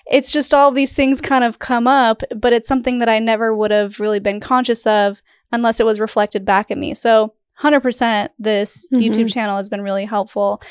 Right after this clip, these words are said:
Speaker 1: And, uh, I, I
Speaker 2: Mm-hmm.
Speaker 1: just love what you're doing too. You are just shedding light in all of the dark spaces, and we are like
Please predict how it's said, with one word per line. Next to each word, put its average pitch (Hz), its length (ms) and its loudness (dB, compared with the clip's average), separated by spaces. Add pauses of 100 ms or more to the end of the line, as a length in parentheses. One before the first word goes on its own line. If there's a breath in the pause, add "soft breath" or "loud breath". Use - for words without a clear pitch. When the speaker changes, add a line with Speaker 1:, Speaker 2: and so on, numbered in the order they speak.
(360 loud breath)
Speaker 1:
And, 214 480 -2
uh, 202 380 0 (100)
I, - 120 4
I 262 40 4
Speaker 2:
Mm-hmm. 254 300 4
Speaker 1:
just 330 140 2
love 330 120 2
what 247 140 6
you're 254 160 2
doing 208 260 2
too. 214 440 2 (100)
You 247 160 0
are 285 100 4
just 285 180 -2
shedding 262 320 4
light 240 280 4
in 226 80 -2
all 226 180 4
of 214 60 -4
the 226 80 -4
dark 220 240 2
spaces, 226 640 0 (100)
and 214 400 -4 (140)
we 226 160 -2
are 220 140 0
like 214 240 0